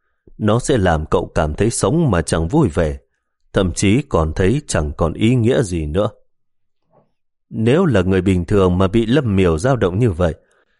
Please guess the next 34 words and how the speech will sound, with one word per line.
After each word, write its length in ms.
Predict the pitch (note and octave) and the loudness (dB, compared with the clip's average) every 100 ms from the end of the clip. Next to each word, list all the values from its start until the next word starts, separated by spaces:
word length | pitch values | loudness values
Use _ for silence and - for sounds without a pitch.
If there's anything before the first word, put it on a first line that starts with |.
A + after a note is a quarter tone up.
| _ _ _ _ | _ _ _ _
chắc 240 | - C3+ C3+ | -4 -4 0
đã 160 | B2 | 0
sớm 400 | C3+ - F#2+ G#2+ | 0 2 2 2
móc 140 | D3+ F3 - | 0 0 0
tim 240 | G2+ F2 | 0 2
móc 180 | D3+ - | -2 0
gan 300 | F#2 E2+ E2 | 0 0 -2
ra. 300 | F2+ D#2+ D2+ _ _ _ _ | -2 -2 -4 _ _ _ _
Nhưng 220 | D3 C#3 | 0 0
Viên 160 | B2+ C#3 | 2 2
Mục 220 | G#2+ F2+ | 0 0
Dã 200 | G#2 A#2 | 0 2
lại 200 | B2 E2 | 2 2
không 340 | - G2+ F#2 | 0 -2 2
muốn 220 | F2+ D#3 C3+ | 2 2 2
nghe 140 | F2+ | 0
anh 220 | - F#2+ | 0 -2
ta 200 | F#2 F2 | 0 0
tiếp 220 | E2 E3 - | 0 -2 -2
tục 140 | G#2 - | -4 -2
tẩy 200 | F2 D2+ | -2 0
não. 360 | E2+ - D#3 - _ _ _ _ | 0 0 -2 -4 _ _ _ _
Cậu 160 | G2+ | -2
trầm 340 | F#2+ - E2 D#2 | 0 -2 -2 -2
giọng 260 | E2+ - | -4 -4
xuống: 280 | D#2+ F2 E2+ A#2+ _ _ _ _ _ _ _ _ _ | -4 -2 -2 -6 _ _ _ _ _ _ _ _ _
"Tốt 200 | - B2+ - | -2 -2 0
nhất 220 | G#2+ C#3 - | -2 -2 -4
anh 180 | F#2 F2+ | -4 -2
cứ 160 | - D3 | 0 0
nói 220 | G#2+ B2 - | 2 0 -2
thẳng 240 | F2+ C#2+ | -4 -2
ra 120 | E2+ | -2
đi. 220 | E2 D#2+ | -2 -4